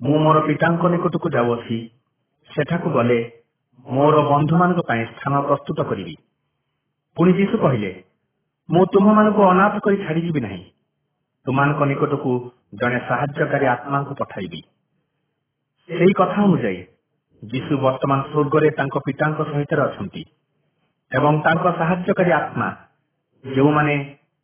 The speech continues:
ଈଶ୍ୱରଙ୍କର ବାଧ୍ୟ ହୁଅନ୍ତି ଓ ଈଶ୍ୱରଙ୍କୁ ପ୍ରେମ କରନ୍ତି, ସେମାନଙ୍କୁ ସାହାଯ୍ୟ କରୁଛନ୍ତି। ଯୀଶୁ ଜଗତ ଛାଡ଼ିବା ପୂର୍ବରୁ ଶିଷ୍ୟମାନଙ୍କୁ ଆଜ୍ଞା ଦେଇ କହିଥିଲେ ଯେ,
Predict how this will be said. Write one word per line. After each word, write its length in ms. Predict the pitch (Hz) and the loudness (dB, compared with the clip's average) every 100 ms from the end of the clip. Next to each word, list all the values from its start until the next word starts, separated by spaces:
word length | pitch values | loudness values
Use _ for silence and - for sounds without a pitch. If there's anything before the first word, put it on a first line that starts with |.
| _ | _
ଈଶ୍ୱରଙ୍କର 520 | 151 - 165 165 160 | -4 0 0 0 0
ବାଧ୍ୟ 340 | 143 143 139 165 | 0 0 0 -2
ହୁଅନ୍ତି 540 | 151 165 156 165 170 - _ _ _ _ _ | 0 0 0 -4 -4 -14 _ _ _ _ _
ଓ 180 | 127 147 | 0 2
ଈଶ୍ୱରଙ୍କୁ 400 | 143 170 170 165 | 2 0 0 -2
ପ୍ରେମ 280 | 151 147 170 | 0 0 0
କରନ୍ତି, 580 | 170 147 101 95 - _ _ _ _ | 0 -4 -6 -10 -14 _ _ _ _
ସେମାନଙ୍କୁ 420 | 123 123 127 127 | -4 -2 -2 -4
ସାହାଯ୍ୟ 400 | 120 120 113 123 | -6 -6 -6 -8
କରୁଛନ୍ତି। 560 | 113 110 107 95 82 - _ _ _ _ _ _ _ _ _ - | -6 -8 -8 -12 -14 -18 _ _ _ _ _ _ _ _ _ -8
ଯୀଶୁ 280 | 147 175 170 | -6 0 4
ଜଗତ 440 | 165 185 196 180 | 4 4 0 0
ଛାଡ଼ିବା 240 | 175 190 | 2 2
ପୂର୍ବରୁ 540 | 185 180 147 113 95 - _ _ _ _ _ 151 | 2 0 0 -2 -6 -14 _ _ _ _ _ -6
ଶିଷ୍ୟମାନଙ୍କୁ 800 | 147 151 180 170 160 139 131 - _ _ - | -4 -2 0 0 0 -2 -4 -8 _ _ -4
ଆଜ୍ଞା 320 | 127 135 151 | -4 -2 -2
ଦେଇ 180 | 151 147 | 0 -2
କହିଥିଲେ 400 | 120 123 123 101 | -4 -6 -6 -6
ଯେ, 260 | 87 85 | -8 -14